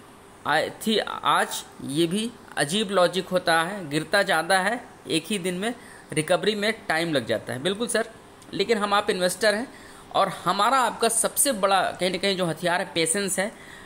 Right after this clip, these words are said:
और जिस तरीके से आपने ये जो चीज़ें बोली हैं insurance, ध्यान दीजिएगा कि जैसे मान लीजिए example कि आपकी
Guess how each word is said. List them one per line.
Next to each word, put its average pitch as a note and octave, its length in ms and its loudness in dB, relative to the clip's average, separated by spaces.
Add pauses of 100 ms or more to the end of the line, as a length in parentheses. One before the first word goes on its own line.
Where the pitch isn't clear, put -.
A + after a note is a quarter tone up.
(240)
और F3+ 400 0 (260)
जिस B3 300 0
तरीके A#3 260 2
से A#3 100 4
आपने G#3 220 2
ये A3 140 0
जो G#3 160 -2
चीज़ें F#3+ 360 -2
बोली F#3 280 2
हैं D#3+ 140 2
insurance, D3 400 0
ध्यान G3+ 240 0
दीजिएगा F#3+ 320 0
कि A3 120 -6
जैसे G3+ 160 0
मान G3+ 220 0
लीजिए G#3+ 200 -2
example E3 380 0
कि G3+ 120 -2
आपकी F3+ 320 -2